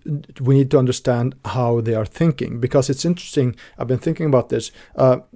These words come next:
you know, as a classical figurative painter, you really don't have, you don't, really don't have a space at an art academy, so why should I talk about it? Well, the thing is,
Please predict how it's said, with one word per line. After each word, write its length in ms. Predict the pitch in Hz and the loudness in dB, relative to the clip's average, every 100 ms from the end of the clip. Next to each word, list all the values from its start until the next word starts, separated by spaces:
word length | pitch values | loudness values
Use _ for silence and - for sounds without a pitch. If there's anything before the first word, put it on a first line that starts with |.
| - | -20
you 220 | - - | -12 -2
know, 100 | 135 | 0
as 180 | 123 131 | 0 0
a 60 | 151 | 0
classical 380 | 170 175 - 139 | 0 0 0 -2
figurative 420 | - 131 131 131 | 0 0 0 0
painter, 320 | 131 123 117 | -2 -2 -2
you 320 | 110 139 143 175 | 0 0 0 -6
really 340 | 139 131 156 151 | -4 0 2 2
don't 500 | 120 120 127 - - _ - 151 - - 139 - - - - | 0 0 -2 -6 -20 _ -18 -16 -16 -14 -12 -12 -14 -16 -12
have, 440 | 123 - 123 131 139 | -10 -4 0 0 0
you 120 | 120 | 0
don't, 200 | 147 143 | 0 0
really 220 | 139 160 | 2 4
don't 180 | 139 127 | 2 2
have 120 | 123 | -2
a 40 | |
space 460 | 107 - 120 113 - - | -4 -2 0 0 -4 -4
at 300 | 127 117 - _ - | -4 -4 -10 _ -4
an 100 | 123 | 0
art 200 | 113 113 | 0 -2
academy, 360 | 127 123 120 | -2 -2 -2
so 140 | 117 123 | 0 2
why 120 | 131 | 2
should 180 | 131 123 | 2 -2
I 40 | |
talk 280 | 120 139 - | -2 -4 -4
about 200 | 135 113 | -4 -6
it? 180 | - - - - - - | -8 -18 -20 -18 -10 4
Well, 320 | 139 135 135 _ - | 6 6 2 _ -16
the 60 | 123 | -8
thing 260 | - 202 | 0 2
is, 280 | 143 123 - | 2 0 -4